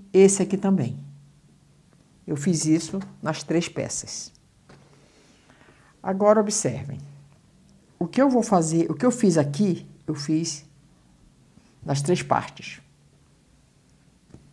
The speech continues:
Olha, a perna. Tá aqui a costura da lateral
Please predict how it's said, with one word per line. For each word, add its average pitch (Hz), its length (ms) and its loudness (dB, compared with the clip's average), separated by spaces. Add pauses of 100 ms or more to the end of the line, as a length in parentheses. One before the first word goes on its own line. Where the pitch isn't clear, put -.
(280)
Olha, 110 240 -4 (260)
a - 60 -20
perna. 113 500 0 (1080)
Tá 170 80 0
aqui 147 200 -2
a 151 60 0
costura 190 540 -2
da 202 100 2
lateral 160 760 2